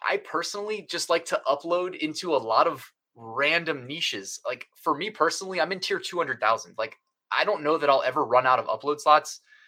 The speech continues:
So I can upload into niches without doing any research and any verification because I have upload slots to spare.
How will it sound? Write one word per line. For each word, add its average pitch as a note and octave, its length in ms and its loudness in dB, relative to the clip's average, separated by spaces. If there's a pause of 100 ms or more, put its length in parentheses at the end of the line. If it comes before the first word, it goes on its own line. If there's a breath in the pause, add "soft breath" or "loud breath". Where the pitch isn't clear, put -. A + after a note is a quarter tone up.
(160 soft breath)
So - 260 4
I D#3 100 8
can G3 160 -2
upload F#3 480 4
into D#3 340 -6
niches D3 460 -6
without D3 320 4
doing E3 300 -6 (120)
any E3 260 -4
research C#3+ 500 -4
and C#3 100 -12 (180)
any D#3+ 240 -4
verification C3 720 -2 (400)
because D3 220 0
I D3 80 10
have D#3+ 220 4
upload C#3+ 300 0
slots B2 300 2
to - 120 -14
spare. G2+ 420 -2